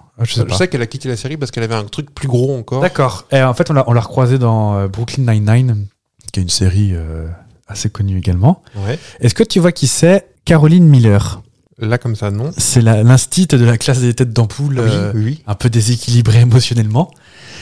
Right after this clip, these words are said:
Speaker 1: Donc elle, elle s'appelle Caroline Lloyd Burns. Et en fait, elle a écrit un bouquin sur le rôle poignant sur les mères et leurs filles, en gros.
Speaker 2: D'accord.
Speaker 1: Aujourd'hui, elle a mis de, de côté sa carrière d'actrice, ou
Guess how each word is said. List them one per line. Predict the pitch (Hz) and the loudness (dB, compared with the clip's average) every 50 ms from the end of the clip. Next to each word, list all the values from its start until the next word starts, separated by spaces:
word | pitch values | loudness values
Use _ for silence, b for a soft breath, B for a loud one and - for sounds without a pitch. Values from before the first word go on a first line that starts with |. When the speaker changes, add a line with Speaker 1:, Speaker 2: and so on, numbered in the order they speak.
| B B B B B | B B B B B
Speaker 1:
Donc | 131 127 - | 2 2 4
elle, | - 185 165 | 4 4 4
elle | 139 | 4
s'appelle | - 131 - 113 98 - | 2 0 2 2 0 2
Caroline | - 165 151 160 165 165 | 2 2 4 6 6 6
Lloyd | 151 127 110 107 | 6 4 4 2
Burns. | 92 104 120 160 190 180 151 127 113 - - _ _ _ b b b b b b | 2 2 2 2 2 2 2 0 0 -2 -8 _ _ _ b b b b b b
Et | - 123 | 2 2
en | 117 107 | 4 4
fait, | - 175 202 - - - | 2 0 0 0 0 0
elle | 120 113 110 | 2 2 4
a | 107 107 107 107 104 104 104 104 101 101 101 101 98 98 98 92 - - - | 4 4 2 2 2 2 2 4 4 2 2 2 2 2 2 0 -2 0 0
écrit | 151 151 - - - 175 | 0 0 0 0 4 6
un | 151 139 | 6 6
bouquin | 127 110 110 110 - - 120 123 160 - - b b b b b b b b b b b b b | 4 2 -2 -6 -4 -2 0 0 0 -2 -8 b b b b b b b b b b b b b
sur | - - 135 | 0 2 4
le | 123 123 | 6 6
rôle | 117 107 123 156 180 156 | 4 4 4 4 2 2
poignant | - - - - 160 156 143 135 131 143 170 196 202 - - _ _ _ _ | 0 -4 -2 2 4 4 4 4 4 4 2 2 -2 -6 -16 _ _ _ _
sur | - - 131 | -8 -4 -2
les | 127 120 117 | 0 0 2
mères | 117 123 143 151 143 | 4 4 4 6 6
et | 139 | 6
leurs | 123 113 - | 4 4 0
filles, | - - - 92 85 82 95 - | -4 -10 -12 -12 -12 -14 -16 -18
en | _ - 110 | _ -12 -10
gros. | 104 - 85 82 82 - - _ _ _ | -10 -8 -8 -8 -8 -10 -14 _ _ _
Speaker 2:
D'accord. | - 104 92 - - - - - _ - | -6 -6 -4 -4 -4 -8 -8 -10 _ 0
Speaker 1:
Aujourd'hui, | 127 120 131 131 131 175 | 2 4 4 4 4 4
elle | 180 | 4
a | 160 | 4
mis | 156 151 | 4 2
de, | - - 131 131 123 | 2 2 4 4 4
de | 117 120 | 4 2
côté | 113 - 131 - - 143 | 2 2 0 0 2 0
sa | - - 120 | 0 0 2
carrière | - 120 117 110 110 | 2 2 2 4 2
d'actrice, | 101 95 - - 147 - - - - | 0 -2 -2 -2 -2 -2 -2 -2 -4
ou | 107 98 92 | -4 -4 -4